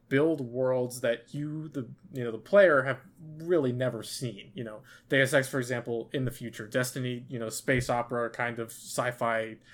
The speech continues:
futuristic magic stuff. It's all, the music comes together and puts that extra oomph on it. And I think you can find a lot of examples of that in animated, uh, movies as well. Uh,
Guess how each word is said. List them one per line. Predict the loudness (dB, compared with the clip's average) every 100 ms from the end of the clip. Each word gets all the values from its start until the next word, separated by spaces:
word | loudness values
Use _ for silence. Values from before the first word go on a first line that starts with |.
| -18 -8
futuristic | -6 -2 -4 -2 -4
magic | -2 -2 -4
stuff. | -10 -10 -12 -16 _ _ -20 -20 _ _
It's | -4 -4
all, | 0 6 8 8 6 2 -6 -4
the | -2
music | 0 0 0 -2 -4 -4
comes | -2 -2
together | -4 2 2 2
and | -2 -6 -10 _ _
puts | 0 0 0 -8 -10
that | 0 2 2
extra | -2 -2 -6 -4
oomph | -6 -6 -10
on | -16 -18
it. | -20 _ -20 _
And | 0 0
I |
think | 2 -2 -6
you |
can | -8 -4
find | -2 2
a |
lot | 4 2
of | 2
examples | -2 -4 -6 -8
of | -2
that | -2 -2 -4
in | -10 -8
animated, | -8 -6 -6 -6 -6 -12 -10 -6
uh, | -4 -4 -6 -8
movies | 0 2 2 0
as | -4 -2
well. | -2 -2 -6 _ _ _ -8
Uh, | -2 0 0